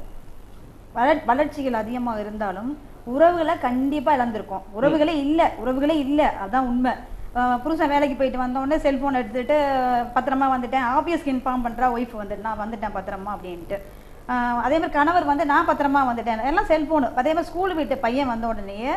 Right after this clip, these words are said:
Speaker 1: அஹ், மேடம் சொன்னாங்க, செல்போன் வந்துட்டு ஒரு ஆடம்பரத்துக்காக வாங்கி தரப்படுகிறதுன்னு சொல்றாங்க. அதுல எனக்கு வந்து மாற்று கருத்து இருக்கு.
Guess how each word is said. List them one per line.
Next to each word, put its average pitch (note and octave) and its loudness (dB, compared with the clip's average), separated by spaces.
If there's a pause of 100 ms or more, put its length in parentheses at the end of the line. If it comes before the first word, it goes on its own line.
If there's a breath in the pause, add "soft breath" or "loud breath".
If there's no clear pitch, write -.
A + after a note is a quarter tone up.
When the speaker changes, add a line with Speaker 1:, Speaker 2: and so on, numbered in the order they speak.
(320 loud breath)
Speaker 1:
அஹ், C#4+ 0
மேடம் C#4+ 2
சொன்னாங்க, B3+ 0
செல்போன் C#4+ 0
வந்துட்டு A3+ 0
ஒரு B3 2
ஆடம்பரத்துக்காக A#3 0
வாங்கி A3 -4
தரப்படுகிறதுன்னு F#3+ -8
சொல்றாங்க. F#3 -8 (320 loud breath)
அதுல C4 0
எனக்கு C4 -2
வந்து D4+ 0
மாற்று C4+ 0
கருத்து G#3 -4
இருக்கு. G3+ -8